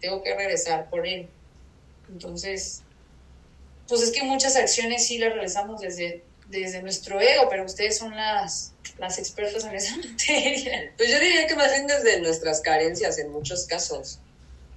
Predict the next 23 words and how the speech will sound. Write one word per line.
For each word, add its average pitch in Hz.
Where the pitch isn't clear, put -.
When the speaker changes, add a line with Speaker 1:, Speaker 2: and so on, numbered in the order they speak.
Speaker 2:
Porque 180
eso 190
es 226
luego 220
lo 233
que 180
nos 190
lleva 202
a 226
las 165
relaciones 160
tóxicas, 170
las 160
carencias 175
con 170
la, 147
con 151
las 147
que 160
vamos 190
a 165
una 180
relación. 165